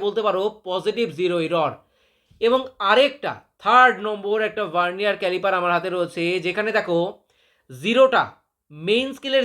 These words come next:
জিরো থেকে পেছন দিকে রয়েছে, আরও পিছিয়ে গেছে। দুটো জকে একসাথে বন্ধ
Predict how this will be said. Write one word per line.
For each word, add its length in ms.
জিরো 160
থেকে 240
পেছন 360
দিকে 200
রয়েছে, 300
আরও 120
পিছিয়ে 480
গেছে। 200
দুটো 240
জকে 280
একসাথে 360
বন্ধ 280